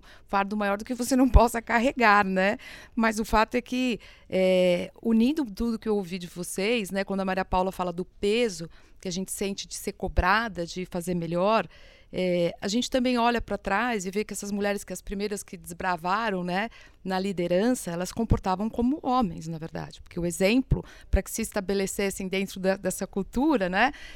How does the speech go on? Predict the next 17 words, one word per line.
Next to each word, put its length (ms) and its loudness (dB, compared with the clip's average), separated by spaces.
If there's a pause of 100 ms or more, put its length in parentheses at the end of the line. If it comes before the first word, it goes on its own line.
eu 120 -2
tenho 200 -2
muitas 300 -4
amigas 400 0
que, 80 -4
aliás, 220 2
pararam 360 4
de 80 -8
trabalhar 420 4
pra 120 -4
ter 140 0
filhos, 420 0
que 80 -8
elas 120 -4
não 200 4
vão 220 0
conseguir. 560 -2